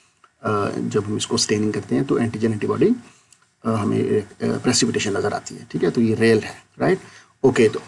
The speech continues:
अब ये जो precipitation है, ये हमें बता रही है कि ये वाला antigen इस antibody के साथ react कर रहा है, ठीक है। अब देखें, हमारे पास unknown samples हो सकते हैं।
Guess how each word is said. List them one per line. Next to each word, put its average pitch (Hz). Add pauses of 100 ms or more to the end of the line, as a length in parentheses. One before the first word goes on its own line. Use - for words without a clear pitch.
(220)
अब 175
ये 202
जो 175
precipitation 135
है, 110
ये 127
हमें 110
बता 110
रही 147
है 101
कि 117
ये 107
वाला 101
antigen 107 (100)
इस 113
antibody 101
के -
साथ -
react 104
कर -
रहा -
है, - (220)
ठीक -
है। -
अब 110
देखें, - (520)
हमारे 131
पास 135
unknown 131
samples 107
हो -
सकते -
हैं। 190